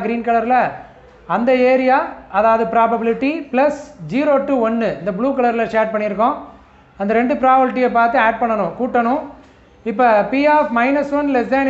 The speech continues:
Z less than zero அப்படிங்கிறது symmetry property படி P of zero less than Z less than ஒன்னுனே வந்துரும். இதுவும் P of zero less than Z less than ஒன்னுன்னு தான் வந்திருக்கு. ரெண்டையும் plus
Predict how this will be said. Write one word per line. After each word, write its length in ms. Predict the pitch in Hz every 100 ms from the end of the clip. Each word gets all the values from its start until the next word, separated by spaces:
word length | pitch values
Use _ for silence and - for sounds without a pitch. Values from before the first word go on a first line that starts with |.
| 254
Z 160 | 277 285
less 120 | 233 226
than 120 | 269 226
zero 180 | 254 262 247
அப்படிங்கிறது 500 | 233 226 208 190 208 220 208
symmetry 360 | 247 277 269 262
property 420 | 240 233 240 233 208
படி 200 | 220 226 165 131 - - - - - - -
P 100 | 247 277 285
of 100 | 233 190
zero 240 | 277 285 277
less 120 | 247 214
than 120 | 262 247
Z 160 | 247 277
less 120 | 233 214
than 140 | 254 240
ஒன்னுனே 260 | 233 240 247
வந்துரும். 340 | 226 220 233 294 294 - - - 226
இதுவும் 320 | 285 311 311
P 100 | 277 285
of 100 | 285 208
zero 220 | 254 269 269 254
less 120 | 247
than 140 | 262 254 247
Z 140 | 269 240
less 120 | 233 233
than 120 | 247
ஒன்னுன்னு 240 | 240 240 233
தான் 120 | 240
வந்திருக்கு. 300 | 226 220 226 262
ரெண்டையும் 320 | 220 254 254
plus 180 | 233 226